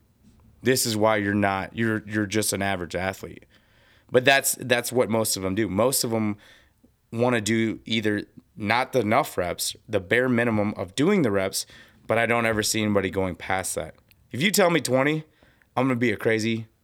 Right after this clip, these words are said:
sick, I wanna cuss, but I'm not going to, in the weight room, and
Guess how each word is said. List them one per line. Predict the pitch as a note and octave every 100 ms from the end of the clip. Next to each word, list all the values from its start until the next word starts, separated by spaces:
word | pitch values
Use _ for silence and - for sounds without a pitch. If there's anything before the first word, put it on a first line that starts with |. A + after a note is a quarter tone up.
| _ _
sick, | - - A#2+ - - _ _ _ _ - - - -
I |
wanna | F#2 G#2 G2+
cuss, | A#2 A#2+ -
but | G#2
I'm | G2+
not | F#2 F#2
going | A#2+ C#3
to, | D3+ D3 C#3+ - - - _ _ -
in | C3
the |
weight | A2 B2
room, | A#2 C#3+ D#3 D3 - _
and | B2 A#2+ A#2 A2 G2